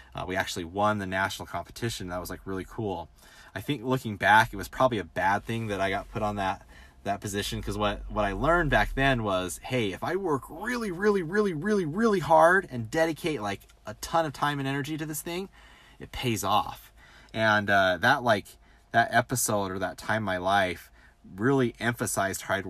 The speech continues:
hard work, 'cause it actually produced results that were desirable. And so I kept going through life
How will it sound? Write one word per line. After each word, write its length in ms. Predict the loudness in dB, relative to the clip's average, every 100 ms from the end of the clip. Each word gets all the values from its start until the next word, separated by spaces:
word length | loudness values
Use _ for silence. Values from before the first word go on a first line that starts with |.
| -10
hard 260 | -2 -2 -2
work, 320 | -2 -4 -4
'cause 220 | -8 -6
it 80 | -2
actually 400 | -2 -2 -6 -6 -8
produced 400 | -6 -4 -4 -4
results 680 | -8 -6 -2 -2 -2 -8 -10 -16 -20 -20 -20 -20 -18 -14 -8
that 120 | -8
were 100 | -6
desirable. 640 | -6 -2 0 0 -2 -8
And 100 | -8
so 120 | -6
I 60 | -6
kept 200 | -6 -4
going 220 | -2 -2
through 160 | -4 -6
life 440 | -2 -2 -2 -10